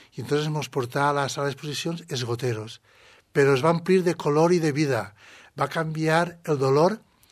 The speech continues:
per, per l'alegria. I això és el que s'emporta ell. Un altre s'emporta una caragola, perquè volia escoltar el mar. N'hi ha qui s'emporta una escala, perquè l'escala significa que tu puges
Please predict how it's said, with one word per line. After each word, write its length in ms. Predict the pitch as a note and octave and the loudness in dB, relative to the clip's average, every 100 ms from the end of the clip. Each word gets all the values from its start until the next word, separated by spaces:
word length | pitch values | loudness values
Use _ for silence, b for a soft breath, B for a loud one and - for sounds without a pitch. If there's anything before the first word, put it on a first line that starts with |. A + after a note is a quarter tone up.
| b b b _ - | b b b _ -4
per, 340 | C#3 C3+ B2+ B2+ | 0 0 -2 -6
per 140 | B2+ | -4
l'alegria. 720 | C3 B2+ B2 A#2+ C3+ A2 G#2 - b b b b | -2 0 -2 -2 -2 -2 -6 -16 b b b b
I 120 | - B2 | -12 -8
això 100 | D#3+ | -4
és 80 | |
el 40 | D3 | -4
que 80 | C#3+ | -4
s'emporta 480 | C3+ B2 A#2+ B2 A#2 | -6 -6 -8 -4 -4
ell. 220 | B2 A#2+ _ _ - | -4 -6 _ _ -14
Un 120 | C3 B2+ | -6 -4
altre 200 | B2+ C3+ | -4 -6
s'emporta 360 | D#3 C#3+ B2 C3 | -6 -4 -4 -4
una 160 | B2 | -4
caragola, 640 | A#2 B2 A2 A2+ D3 A2+ G2+ _ _ _ _ _ _ | -4 -6 -6 -8 -8 -10 -14 _ _ _ _ _ _
perquè 240 | C3+ A#2 | -8 -6
volia 240 | A#2 A#2 B2 | -4 -2 -2
escoltar 400 | B2 C3+ B2 B2+ | -2 -6 -4 -6
el 140 | B2+ | -6
mar. 300 | G#2+ A#2 A2+ - _ b b b b b b b | -8 -8 -8 -14 _ b b b b b b b
N'hi 80 | C3+ | -6
ha 40 | D3 | -4
qui 40 | D#3+ | -4
s'emporta 320 | E3 F3 F3 | -4 -4 -2
una 140 | E3+ D3+ | -2 -4
escala, 460 | - C3 A2+ F#2+ - b b b b | -4 -4 -4 -8 -18 b b b b
perquè 420 | B2+ B2 A#2+ A2+ - b b b b b - | -10 -6 -6 -6 -12 b b b b b -16
l'escala 360 | A#2 - C#3+ | -10 -4 -4
significa 380 | D3+ D#3 C#3+ D#3+ | -4 -6 -4 -4
que 140 | A#2+ A#2 | -4 -4
tu 140 | C3+ | -8
puges 460 | A#2+ F3 - F#3 F#3 | -6 -6 -4 -4 -6